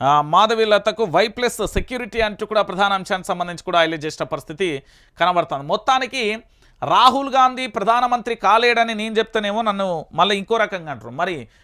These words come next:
మహబూబ్ నగర్కు సంబంధించిన పార్లమెంట్ అభ్యర్థి డీకే అరుణ చెప్తుంది.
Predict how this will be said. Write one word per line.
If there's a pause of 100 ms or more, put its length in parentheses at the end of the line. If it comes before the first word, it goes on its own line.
(140)
మహబూబ్
నగర్కు
సంబంధించిన
పార్లమెంట్
అభ్యర్థి
డీకే
అరుణ
చెప్తుంది.